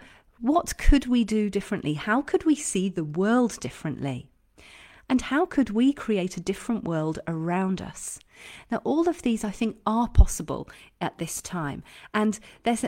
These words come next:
they're areas that are very exciting and that can be helpful for us right now in this moment, but also for the future, whatever that future may be. So on Friday, one thirty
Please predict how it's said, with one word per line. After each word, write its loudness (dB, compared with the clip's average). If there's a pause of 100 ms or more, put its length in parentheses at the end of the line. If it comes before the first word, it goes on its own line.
they're 2
areas 4
that 0
are -2
very -4
exciting -4
and 4
that 2
can 2
be -2 (140)
helpful -2
for -6
us -6
right -2
now -2
in 0
this -2
moment, 0 (280)
but 4
also 2 (240)
for -4
the -6
future, -10 (300)
whatever -6
that -8
future -6
may -4
be. -8 (1300)
So 4
on 8
Friday, 6
one 6
thirty 4